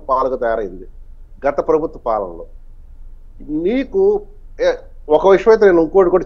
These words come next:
చెప్పాలి వాస్తవానికి, రాజకీయ పార్టీలకి, రాజకీయ పార్టీ ఆఫీసులకి జిల్లా కేంద్రాలు,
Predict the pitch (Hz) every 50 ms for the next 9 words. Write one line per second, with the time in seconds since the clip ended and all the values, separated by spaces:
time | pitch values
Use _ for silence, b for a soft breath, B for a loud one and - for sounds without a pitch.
0 | - - 143 135 - - 180 165 143 147 147 120 120 135 135 - - 151 139 120
1 | 95 - 110 139 170 - - - - - - - - - - - - - - -
2 | - - - - - - - - - - - - 143 151 214 247 233 269 - 247
3 | 254 254 247 - 202 190 190 190 - 185 170 170 160 180 220 196 170 165 175 196
4 | 202 202 208 220 208 175 - 180 180 175 180 185 175 151 151 160 156 - 190 175
5 | - - 147 135 - - 160 190 156 - - - - - - - - - - -
6 | 117 101 101 131 160 190 233 247 254 254 240 226 180 190 185 175 175 170 165 160
7 | 160 160 156 196